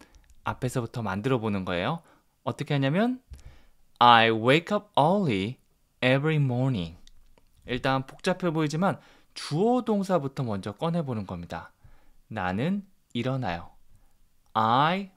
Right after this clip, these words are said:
wake up. 만약 일어나다 wake up 이걸 잘 몰랐다면 이번 기회에 하나씩 하나씩 배워주시면 되고요. 일단 여기까지 완성됐으면 문장의 절반이 끝났다고 보시면 됩니다.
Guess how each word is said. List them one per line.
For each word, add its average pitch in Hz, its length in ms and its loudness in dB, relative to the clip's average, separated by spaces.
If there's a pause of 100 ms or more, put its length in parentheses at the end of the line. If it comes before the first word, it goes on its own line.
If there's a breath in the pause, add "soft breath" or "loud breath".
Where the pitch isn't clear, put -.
(240)
wake 131 400 0
up. 82 120 -4 (760 soft breath)
만약 170 480 0
일어나다 202 840 4
wake 147 460 0
up 117 260 2
이걸 127 240 0
잘 120 160 -6
몰랐다면 110 720 0 (100)
이번 143 340 -2
기회에 139 180 -2
하나씩 180 420 -2
하나씩 151 320 -4
배워주시면 131 640 -6
되고요. 120 440 -4 (420 soft breath)
일단 120 340 -4
여기까지 180 580 -2
완성됐으면 147 720 -2
문장의 117 400 -4
절반이 147 560 -4
끝났다고 147 480 -8
보시면 104 320 -10
됩니다. 80 400 -14